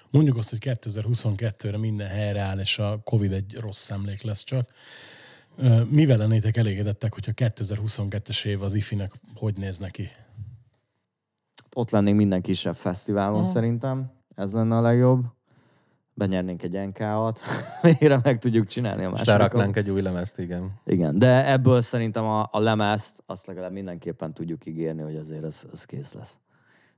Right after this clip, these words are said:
Speaker 2: Tehát, hogy, hogy azt így bármi is
Speaker 3: Szerintem is,
Speaker 2: történik.
Speaker 3: az, az, igen, az reális, azon tudunk dolgozni, bármitől is függetlenül végül is.
Speaker 2: Zsolti hangmérnök, és eléggé ügyes, úgyhogy ezzel
Speaker 3: <laughs> Úgyhogy toljuk, igen, én ra-, én rajta vagyok, én rajta vagyok.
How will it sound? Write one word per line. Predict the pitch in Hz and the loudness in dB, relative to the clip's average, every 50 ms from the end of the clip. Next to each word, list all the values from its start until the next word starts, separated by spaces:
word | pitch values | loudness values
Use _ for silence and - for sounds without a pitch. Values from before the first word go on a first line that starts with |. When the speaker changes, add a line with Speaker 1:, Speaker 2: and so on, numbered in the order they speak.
| _ | _
Speaker 2:
Tehát, | - 78 78 - | -16 -14 -12 -8
hogy, | 80 80 78 78 76 | -6 -6 -6 -6 -8
hogy | - - 78 82 82 | -8 -8 -6 -6 -4
azt | 80 80 85 - - - | -4 -4 -6 -8 -6 -4
így | 80 80 80 - - - - - - | -4 -4 -4 -6 -10 -14 -16 -10 -6
bármi | - 87 87 87 87 85 82 | -2 -2 0 0 0 0 -2
is | 82 85 | -2 0
Speaker 3:
Szerintem | - 120 - 90 87 85 113 110 | 2 4 6 6 6 6 4 2
is, | 107 | 2
Speaker 2:
történik. | 87 87 - 127 127 | 0 0 0 0 0
Speaker 3:
az, | 127 | 2
az, | 127 127 117 110 - | 0 -2 -2 -2 -4
igen, | 110 107 104 92 | -4 -4 -2 -4
az | 90 85 - | -4 -6 -6
reális, | 101 87 85 82 85 - | -6 -6 -6 -6 -8 -8
azon | 92 87 85 | -8 -10 -8
tudunk | 82 - 82 82 82 80 | -10 -10 -10 -10 -10 -8
dolgozni, | 82 80 80 80 82 78 - 85 | -8 -8 -8 -8 -8 -10 -10 -8
bármitől | 82 85 82 80 82 85 - 82 | -6 -6 -6 -6 -8 -8 -8 -8
is | 85 - | -8 -8
függetlenül | - - 85 82 82 80 - 85 85 85 85 | -10 -12 -10 -8 -8 -8 -6 -6 -6 -6 -6
végül | 80 82 82 80 85 82 | -8 -8 -10 -10 -10 -12
is. | 82 - - _ _ _ _ _ _ _ _ _ _ _ _ _ _ | -12 -12 -16 _ _ _ _ _ _ _ _ _ _ _ _ _ _
Speaker 2:
Zsolti | 107 113 107 101 98 104 98 92 | 0 2 4 4 4 4 2 2
hangmérnök, | 92 98 101 101 98 101 98 92 92 92 87 85 - | 4 2 2 4 2 2 2 2 0 -2 -6 -6 -8
és | 90 87 - | -10 -10 -8
eléggé | 95 90 92 95 90 90 95 92 | -10 -6 -6 -6 -6 -4 -4 -4
ügyes, | 95 95 92 92 90 92 - - | -4 -2 -2 -2 -4 -4 -4 -6
úgyhogy | 90 85 - - 82 85 | -8 -8 -6 -8 -8 -6
ezzel | 87 80 82 85 85 - - - - - 156 | -6 -6 -6 -8 -8 -8 -10 -12 0 4 4
Speaker 3:
<laughs> | 143 - - | 4 4 6
Úgyhogy | 165 165 - - - 123 120 | 4 4 6 8 6 6 10
toljuk, | - - - 165 135 135 127 127 117 120 117 | 10 10 10 10 8 8 6 8 8 6 6
igen, | 127 127 123 117 | 6 4 4 4
én | 113 113 | 6 6
ra-, | 131 135 | 6 8
én | 131 139 | 8 8
rajta | 139 131 139 135 120 107 98 | 8 8 8 6 6 2 -2
vagyok, | 95 95 98 101 107 - - 107 | -2 -2 -4 -4 -6 -8 -8 -8
én | 101 | -4
rajta | 101 101 104 104 - 95 95 | -2 -2 -2 -2 -4 -4 -6
vagyok. | 98 101 107 107 | -6 -8 -8 -10